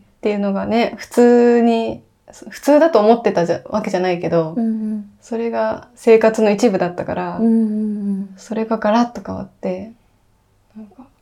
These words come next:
Speaker 1: 刺激が少ないなって思ってた、この三年間。
Speaker 2: うん。<laughs> そっか。
Speaker 1: そう、違う刺激はあったんだけどね。
Speaker 2: うんうんうんうんう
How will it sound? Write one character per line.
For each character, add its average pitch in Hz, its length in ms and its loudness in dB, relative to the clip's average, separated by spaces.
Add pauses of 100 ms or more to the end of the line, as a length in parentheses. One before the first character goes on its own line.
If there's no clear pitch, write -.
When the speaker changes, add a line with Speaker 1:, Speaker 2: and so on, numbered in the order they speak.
(500)
Speaker 1:
刺 - 200 -8
激 190 240 -6
が 196 100 -4
少 - 220 -6
な 208 160 -2
い 180 80 0
な 208 240 -2
っ 214 120 -10
て 165 300 -2 (640)
思 170 160 -2
っ - 20 -6
て 170 200 0
た、 - 300 -8
こ 214 120 0
の 220 100 4
三 185 240 2
年 185 180 0
間。 - 120 -4
Speaker 2:
う 247 40 4
ん。 - 40 4
<laughs> 277 40 2 (880)
そ 277 180 4
っ 262 40 6 (100)
か。 190 260 -2
Speaker 1:
そ - 60 -2
う、 - 20 -4
違 - 20 -4 (300)
う 294 40 4
刺 294 120 2
激 254 220 4
は 247 80 6
あ - 20 4
っ 240 80 -2
た 190 80 0
ん 160 80 0
だ 165 60 -6
け - 100 -12
ど 175 80 -6
ね。 220 280 0
Speaker 2:
う 220 60 -4
ん 226 40 -2
う 233 40 -2
ん 233 40 -2
う 220 40 -4
ん 214 40 -4
う - 20 -6
ん 208 40 -6
う - 20 -6